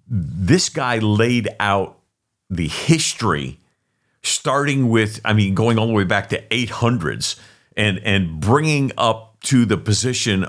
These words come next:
of how and why the Ukraine war started.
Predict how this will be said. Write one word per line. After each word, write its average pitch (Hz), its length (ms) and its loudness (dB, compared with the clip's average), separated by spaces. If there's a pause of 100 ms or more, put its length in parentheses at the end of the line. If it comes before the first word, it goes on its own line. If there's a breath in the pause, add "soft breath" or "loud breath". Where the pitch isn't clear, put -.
of 90 180 2
how 117 520 0
and 92 260 0
why 104 360 2
the 90 120 -2
Ukraine 92 560 0
war 85 260 0
started. 80 540 -2